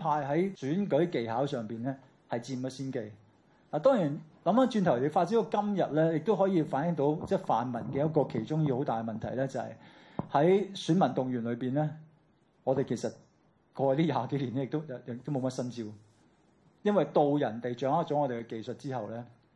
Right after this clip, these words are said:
當然最重要嘅佢有更加多嘅資源呢，其實泛民喺呢個選舉動員裏邊呢，而家已經完全冇晒優勢。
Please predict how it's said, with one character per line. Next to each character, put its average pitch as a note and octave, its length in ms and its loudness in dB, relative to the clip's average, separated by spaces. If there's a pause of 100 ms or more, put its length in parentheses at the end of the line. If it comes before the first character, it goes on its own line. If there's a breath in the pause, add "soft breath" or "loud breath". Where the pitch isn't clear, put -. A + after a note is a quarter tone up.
(580 soft breath)
當 G3+ 200 4
然 A#2+ 240 -4
最 D3+ 160 2
重 C#3 120 -4
要 C#3 160 0
嘅 C3+ 140 -2
佢 C3+ 120 -10
有 C3 100 -2
更 C#3 160 -4
加 D#3 100 2
多 D#3 260 2
嘅 - 40 -4
資 C#3+ 240 -6
源 G#2+ 160 -10
呢， B2+ 260 -8
其 B2 240 -4
實 C#3 160 -2 (320)
泛 C#3 220 0
民 C3 80 -10
喺 A#2 280 -6
呢 F3 60 -2
個 F3+ 100 0
選 D#3 380 -6
舉 D3+ 160 -2
動 C3 160 -8
員 A2 220 -12
裏 B2 100 -6
邊 B2 120 -8
呢， C3 140 -6
而 A#2+ 40 -10
家 C#3+ 120 -4
已 B2+ 80 -6
經 B2+ 280 -4
完 G#2 100 -10
全 G#2 260 -14
冇 G#2 160 -8
晒 A#2 100 -12
優 A2+ 280 -10
勢。 A#2 140 -12